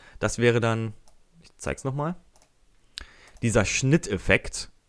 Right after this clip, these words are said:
den ich da gemacht habe. So, zack, der hier, die, dieses kurze gleißende Licht. Das ist eigentlich relativ einfach zu machen und ist auch nicht Teil dieses Tutorials, deswegen werde ich das jetzt groß nicht erklären. Ich werde es mal kurz überfliegen.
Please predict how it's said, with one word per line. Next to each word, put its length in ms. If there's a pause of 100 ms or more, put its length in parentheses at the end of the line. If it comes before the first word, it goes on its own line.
(1040)
den 220
ich 80
da 100
gemacht 380
habe. 180 (580)
So, 160 (100)
zack, 280
der 160
hier, 220
die, 300
dieses 360 (140)
kurze 320
gleißende 400
Licht. 340 (560)
Das 160
ist 80
eigentlich 260
relativ 360 (400)
einfach 320
zu 160
machen 580 (140)
und 340
ist 160
auch 140
nicht 140
Teil 160
dieses 240
Tutorials, 580
deswegen 340
werde 120
ich 60
das 200
jetzt 180
groß 400
nicht 200
erklären. 480
Ich 80
werde 140
es 100
mal 80
kurz 260
überfliegen. 460